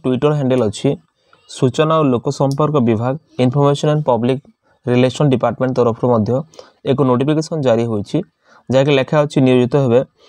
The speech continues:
ଦଶ ହଜାର କନିଷ୍ଠ ଶିକ୍ଷକ ସ୍କିମାଟିକ୍। ଚାରି ତାରିଖରେ ବର୍ତ୍ତମାନ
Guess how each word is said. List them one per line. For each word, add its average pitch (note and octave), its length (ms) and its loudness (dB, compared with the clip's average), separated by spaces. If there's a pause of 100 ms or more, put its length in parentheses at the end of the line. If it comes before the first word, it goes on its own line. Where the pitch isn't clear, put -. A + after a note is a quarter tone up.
(180)
ଦଶ B2 280 -2
ହଜାର D3+ 280 0
କନିଷ୍ଠ A#2+ 300 -4
ଶିକ୍ଷକ B2 420 -2 (120)
ସ୍କିମାଟିକ୍। A2+ 540 -2 (840)
ଚାରି C3+ 220 0
ତାରିଖରେ E3 340 0
ବର୍ତ୍ତମାନ C3 420 -2